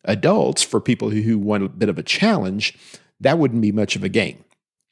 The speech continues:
And when you look at the way that life pans out for us, when you look at the problems that we are asked to deal with in this life, we yearn for simple solutions. Why can't we just go from one place to the other and be done with it? And invariably,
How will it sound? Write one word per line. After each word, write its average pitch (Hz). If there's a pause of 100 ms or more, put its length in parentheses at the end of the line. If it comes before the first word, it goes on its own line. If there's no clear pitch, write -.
(540)
And 139
when 208
you 311
look 240
at 117
the 127
way 117
that 110
life 110
pans 98
out 85
for -
us, -
when 131
you 147
look 156
at 127
the -
problems 117
that -
we 113
are 101
asked 101
to -
deal 101
with 92
in 107
this 90
life, - (560)
we 139
yearn 147
for 131
simple 117
solutions. -
Why 143
can't 185
we 127
just -
go 123
from 107
one 110
place 123
to 123
the 101
other 101
and 104
be 104
done 92
with -
it? - (400)
And 135
invariably, 135